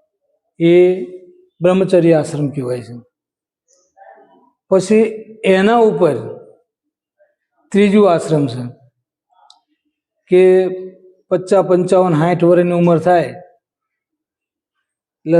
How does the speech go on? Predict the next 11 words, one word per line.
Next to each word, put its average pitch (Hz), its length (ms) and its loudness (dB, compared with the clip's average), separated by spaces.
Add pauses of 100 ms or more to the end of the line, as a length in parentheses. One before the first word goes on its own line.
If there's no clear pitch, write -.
રાજા 170 320 2
રજવાડા 170 540 2
હોય 160 240 2 (1080)
કે 180 40 -2 (120)
કોઈ 214 220 4
પણ 190 200 0
અન્યસ્થ 190 320 2 (120)
માણસ 160 280 -2 (840)
ઘરની 180 380 2
જવાબદારી 175 600 2 (680)
છોકરાઓને 175 600 0